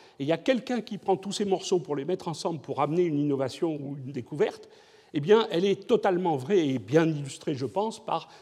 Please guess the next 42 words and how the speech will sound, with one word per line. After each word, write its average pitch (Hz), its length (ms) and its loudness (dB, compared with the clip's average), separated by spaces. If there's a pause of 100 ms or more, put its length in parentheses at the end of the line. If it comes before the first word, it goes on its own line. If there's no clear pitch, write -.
cet 151 260 0
effet. 131 260 -4
Autrement 160 280 -2
dit, 208 60 4
la 185 120 2
convergence 170 520 0
peut 151 200 0
arriver 135 380 -2
avec - 300 -6 (380)
des 127 180 -2
gens 165 160 4
différents, 165 520 -2
dans 180 140 -6
des 127 180 -4
endroits 185 280 4
différents, 160 560 -4 (280)
simplement 143 440 -2
parce - 180 -10
que 139 80 -8
les 131 120 -6
choses 151 220 -6
ont 135 80 -4
mûri. 117 380 -6 (300)
Voilà. 120 200 -2 (300)
C'est - 140 -2
pour 175 180 2
relativiser 202 680 8
un 170 100 2
peu, 226 300 2
et - 20 4
je 107 100 -6
ne 113 60 -8
veux 113 320 -8
pas 139 160 -2
le 135 60 -4
faire 175 200 -4
parce 120 140 -10
que - 80 -14
les - 100 -10
grands 143 220 -2
noms, 143 320 0
euh, - 120 -10